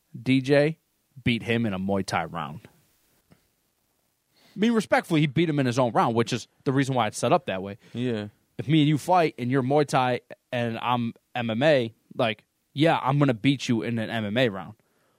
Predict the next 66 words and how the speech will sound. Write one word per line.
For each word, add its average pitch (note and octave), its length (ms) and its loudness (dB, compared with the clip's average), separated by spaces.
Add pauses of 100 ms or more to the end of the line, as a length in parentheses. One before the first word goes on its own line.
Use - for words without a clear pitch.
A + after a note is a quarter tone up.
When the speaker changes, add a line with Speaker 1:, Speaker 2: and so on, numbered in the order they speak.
(380)
Speaker 1:
But C#3 140 2
if C3 100 -2
I'm C#3+ 160 2
D G#3 180 0
J, A#2+ 140 -4
I'm A#2 140 -6
trying D3+ 180 -2
to G2 60 -6
beat A2+ 300 -6
you F#2+ 260 -14 (200)
in G#2+ 80 -6
a F#2 60 -8
Muay F#2+ 260 -4
Thai E2 220 -14
round. E2+ 220 -18
Speaker 2:
Mm-hmm. B2 300 -4 (240)
Speaker 1:
Like, G#2 240 -4 (380)
Speaker 2:
He D#3 140 2
made A2 260 4
it F2+ 80 -2
out F2 200 -2
of E2+ 100 -6
there. F2+ 280 -10 (280)
Speaker 1:
Yeah, D#3+ 200 -2
Speaker 2:
I F3+ 40 0
was G#2+ 80 -2
Speaker 1:
he D3 80 2
Speaker 2:
like - 60 -2
Speaker 1:
did, F3 240 2
and D#3 140 0
he G3+ 120 2
made F#3+ 220 2
it C3 60 -2
out G#3 120 2
of G3 60 -2
there B2+ 100 -2
actually C3+ 300 -4
quite C#3+ 260 0
well. C3+ 320 -2 (400)
Like, B2 120 2
I E3 100 2
was C#3+ 120 -4
shocked E3+ 360 -4
how C3+ 140 -2
well B2+ 200 -2
he A#2+ 140 -6
did A2+ 340 -4 (480)
in B2 120 -4
that G#2+ 180 -8
fight. A#2+ 280 -4 (260)
Speaker 2:
Yeah, A2 320 2
Speaker 1:
In G2+ 100 0
the A2+ 60 0
Speaker 2:
right. C#3+ 120 4
Speaker 1:
Muay - 20 -2
Thai F#2+ 200 -4
side F2+ 260 -4
of D2+ 80 -12
shit, D#2 240 -6
like F2+ 260 -4 (220)
Speaker 2:
Yeah, D#3 200 2
'cause D3 180 -6
when C3 80 2
I C3+ 80 0
saw D#3 220 2
the, A2+ 420 -2